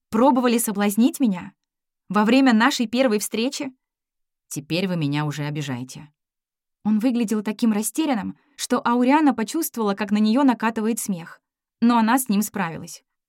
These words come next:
"Прошу прощения. Когда вы меня соблазняли? Тогда, когда вломились в мой кабинет? Или когда хотели похитить?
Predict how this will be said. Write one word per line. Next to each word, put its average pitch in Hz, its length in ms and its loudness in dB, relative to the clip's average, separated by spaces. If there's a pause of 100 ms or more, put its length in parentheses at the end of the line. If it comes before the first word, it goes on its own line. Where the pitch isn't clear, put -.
(480)
"Прошу 214 300 -4
прощения. 180 600 -6 (500)
Когда 311 360 2
вы 254 100 4
меня 202 240 4
соблазняли? 185 760 -2 (680)
Тогда, 247 360 4
когда 262 300 4
вломились 269 500 4
в 240 40 2
мой 262 160 8
кабинет? 277 580 2 (580)
Или 330 180 -2
когда 311 300 0
хотели 311 320 0
похитить? 254 720 -4